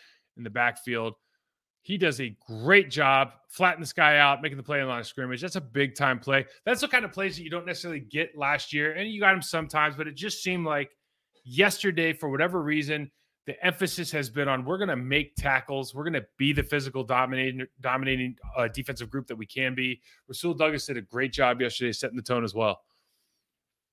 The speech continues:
You just see this here and you go, "I, I just don't even understand how he got free."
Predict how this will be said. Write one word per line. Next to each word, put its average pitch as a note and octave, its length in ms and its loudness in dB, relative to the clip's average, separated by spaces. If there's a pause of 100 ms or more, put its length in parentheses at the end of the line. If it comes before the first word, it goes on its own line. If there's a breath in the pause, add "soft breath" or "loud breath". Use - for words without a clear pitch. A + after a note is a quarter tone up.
(3750)
You C#3 120 -2
just D#3 180 2
see D3+ 140 4
this B2 260 2
here A#2+ 160 2
and A2+ 80 0
you G2+ 80 -4
go, F#2+ 220 -6 (120)
"I, - 40 -16
I - 560 -18
just B2 160 -12
don't A2 120 -4
even G2 140 -6
understand G2+ 400 -6
how G2 80 -6
he G2 100 -2
got F2+ 160 -8
free." F#2+ 400 -6